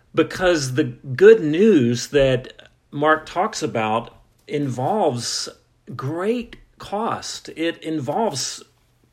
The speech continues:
putting your life on the line. And this aroma of death sort of hangs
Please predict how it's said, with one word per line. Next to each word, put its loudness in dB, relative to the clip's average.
putting 2
your 0
life -2
on -2
the -2
line. -8
And -2
this 2
aroma 4
of -4
death 0
sort -4
of -2
hangs -8